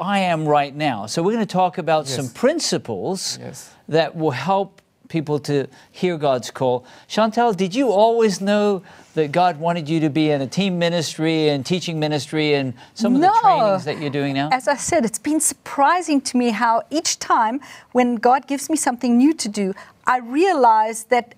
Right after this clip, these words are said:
Speaker 3: he's been training me via a past experience. One of my daughters, I, I said, I say to my children, "God has something special for you. Um, God has a place for you." And one of them turned it around the other day and said,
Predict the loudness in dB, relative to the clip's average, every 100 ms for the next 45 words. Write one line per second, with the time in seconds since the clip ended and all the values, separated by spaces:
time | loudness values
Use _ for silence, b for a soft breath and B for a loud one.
0 | -8 -2 0 0 -2 0 -2 0 0 0
1 | 0 -2 -2 -4 -6 -16 B -2 0 2
2 | 0 -2 -6 -2 -2 -2 -8 -12 -4 0
3 | 0 -2 -10 B B -4 -2 -2 -4 -2
4 | -6 -2 -2 0 -2 -2 -6 -4 -2 -4
5 | -4 -4 -4 -10 -6 -4 -4 -6 -8 -6
6 | -4 -4 -4 -2 -2 -2 -4 -8 -8 -8
7 | -4 -4 -4 -6 -8 0 0 0 -4 -8
8 | -8 B B B B -2 -2 -2 -2 -2
9 | -2 -6 -6 -4 -4 -4 -6 -4 -4 -2
10 | -2 0 -2 -4 -4 -4 -2 -2 -2 -2
11 | -2 0 0 -2 -2 -4 -2 -2 -2 -2
12 | -2 -2